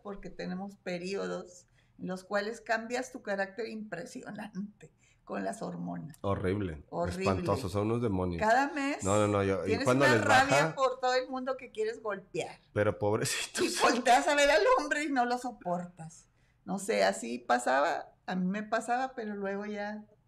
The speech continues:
Speaker 2: Ya, ya, ya, ya
Speaker 1: Ya.
Speaker 2: perdiste eso, ya. <laughs> Ya no volvió a bajar nunca,
Speaker 1: Ya
Speaker 2: gracias
Speaker 1: no,
Speaker 2: a Dios.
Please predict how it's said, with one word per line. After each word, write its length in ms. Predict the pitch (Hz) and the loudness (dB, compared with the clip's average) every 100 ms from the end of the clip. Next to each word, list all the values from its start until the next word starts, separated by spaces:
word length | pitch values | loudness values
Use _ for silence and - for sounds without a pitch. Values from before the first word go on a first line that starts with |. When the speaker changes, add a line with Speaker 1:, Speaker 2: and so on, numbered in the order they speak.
| _ _ | _ _
Speaker 2:
Ya, 300 | 98 92 92 | -6 -2 0
ya, 160 | 98 98 117 | -2 -2 -2
ya, 260 | 107 95 | -2 -2
ya 140 | 92 92 | -2 0
Speaker 1:
Ya. 100 | 92 | 2
Speaker 2:
perdiste 460 | 107 110 113 123 | 2 2 0 0
eso, 240 | 117 - 113 | 0 2 2
ya. 160 | 107 | 6
<laughs> 800 | - 320 370 320 - - - - | 6 8 6 6 4 2 2 4
Ya 100 | 107 | 6
no 100 | 120 | 8
volvió 240 | 123 120 | 6 6
a 120 | 123 123 | 6 6
bajar 220 | 135 127 | 4 4
nunca, 340 | 123 123 135 | 4 2 4
Speaker 1:
Ya 80 | 127 | 6
Speaker 2:
gracias 240 | - 123 - | 6 6 4
Speaker 1:
no, 60 | |
Speaker 2:
a 40 | 113 | 4
Dios. 220 | 113 | 4